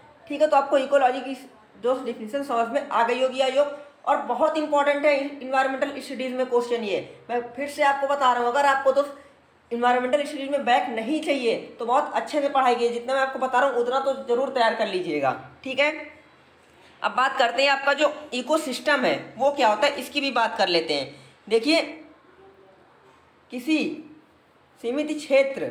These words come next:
किसी सीमित क्षेत्र के जीवित समुदाय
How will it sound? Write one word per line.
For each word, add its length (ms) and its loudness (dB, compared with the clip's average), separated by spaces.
किसी 260 -6
सीमित 360 -2
क्षेत्र 520 2
के 140 2
जीवित 500 -2
समुदाय 500 4